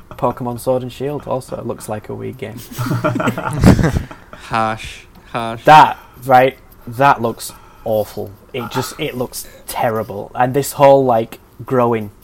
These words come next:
Speaker 1: battle system or whatever it is also looks terrible.
Speaker 2: Awesome.
Speaker 1: The graphics are
Speaker 2: Awesome.
Speaker 1: abysmal. The, the overworld, it really does look like a Wii game. Like, for me, this was, that was the biggest disappointment, but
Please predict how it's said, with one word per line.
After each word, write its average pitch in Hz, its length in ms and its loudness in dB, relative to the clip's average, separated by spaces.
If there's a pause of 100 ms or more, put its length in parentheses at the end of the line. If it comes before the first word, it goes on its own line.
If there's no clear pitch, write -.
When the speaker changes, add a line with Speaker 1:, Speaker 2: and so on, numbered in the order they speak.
(200)
Speaker 1:
battle 117 420 -4
system - 500 -14
or 101 100 -10
whatever 104 320 -10
it 92 120 -14
is 101 200 -16 (340)
also 110 280 -6
looks 107 260 -12
terrible. 104 340 -6
Speaker 2:
Awesome. 120 220 -6
Speaker 1:
The 117 80 -6
graphics 123 400 -4
are 113 100 -6 (100)
Speaker 2:
Awesome. 131 280 -2
Speaker 1:
abysmal. 113 380 -10 (520)
The, 120 160 -4 (100)
the 127 140 0
overworld, 131 720 4 (160)
it 143 180 -6
really 135 360 2
does 113 200 -4
look 113 120 -8
like 110 220 -6
a - 20 -8
Wii 110 240 -6
game. 110 300 -12
Like, 120 320 -8
for - 200 -2
me, 160 220 6
this 143 180 -2
was, 123 260 -2
that 139 200 6
was 135 140 2
the 135 60 -6
biggest 120 280 -8
disappointment, 117 520 -8
but 107 200 -10